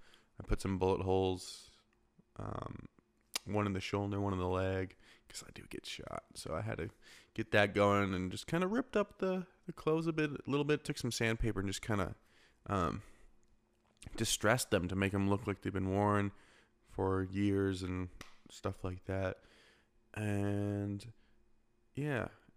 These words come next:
and then we just kinda planned everything out. I did, like, a quick, a couple quick storyboards just so that I got into the, into the mindset of things. Uh, and then we packed everything up and had it ready to go for tomorrow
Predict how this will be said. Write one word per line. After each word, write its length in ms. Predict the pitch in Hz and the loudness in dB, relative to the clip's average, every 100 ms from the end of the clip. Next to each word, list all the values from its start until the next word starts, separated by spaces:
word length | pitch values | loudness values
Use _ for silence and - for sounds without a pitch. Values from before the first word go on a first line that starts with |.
| _ - | _ -6
and 100 | 110 | -2
then 100 | 113 | -2
we 80 | 120 | -4
just 200 | 117 - | -6 -2
kinda 300 | 123 117 110 - _ - | 2 2 2 -6 _ 6
planned 400 | 120 117 120 113 | 6 6 6 6
everything 420 | 110 113 110 101 | 4 2 0 0
out. 380 | 101 110 113 - | 2 2 2 -2
I 80 | 98 | -4
did, 200 | 98 98 | -2 -2
like, 120 | 101 | -2
a 60 | 95 | -6
quick, 480 | - 107 - - - _ _ - | -2 -2 -2 -8 -20 _ _ -16
a 100 | 107 - - | -16 -16 -12
couple 640 | - 107 107 98 98 104 - _ _ _ _ _ _ | -10 -4 -2 -2 -4 -8 -16 _ _ _ _ _ _
quick 220 | - 104 - | -6 -6 -6
storyboards 760 | - 98 101 95 101 101 98 | -2 0 0 0 0 0 -2
just 320 | - 98 - | -8 -8 -6
so 140 | - 98 | -4 -2
that 120 | 95 | -2
I 140 | 95 | -2
got 220 | 92 92 92 | -4 -8 -10
into 200 | 95 92 | -10 -12
the, 140 | 90 _ - - - - | -14 _ -20 -20 -20 -8
into 180 | 104 101 | -2 0
the 60 | 95 | 2
mindset 420 | 95 104 - 98 | 2 2 2 2
of 100 | - | 0
things. 480 | 104 101 104 104 - - - - - - - | 0 0 0 -4 -12 -18 -20 -20 -20 -14 -6
Uh, 580 | 98 98 98 98 98 | -2 -2 -2 -2 -2
and 120 | 101 107 | -2 -2
then 80 | |
we 120 | 117 127 | -2 -4
packed 360 | 143 160 170 | -4 -4 -2
everything 400 | 170 175 165 151 | -4 -4 -4 -4
up 280 | 151 156 - 110 | -4 -4 -8 -8
and 180 | 113 110 | -6 -4
had 140 | 123 123 | -2 0
it 100 | 101 | 0
ready 200 | 110 113 | 0 0
to 80 | |
go 300 | 98 101 113 98 | 0 0 0 -2
for 140 | 101 | -4
tomorrow 460 | 98 101 107 98 | -4 -2 -2 -4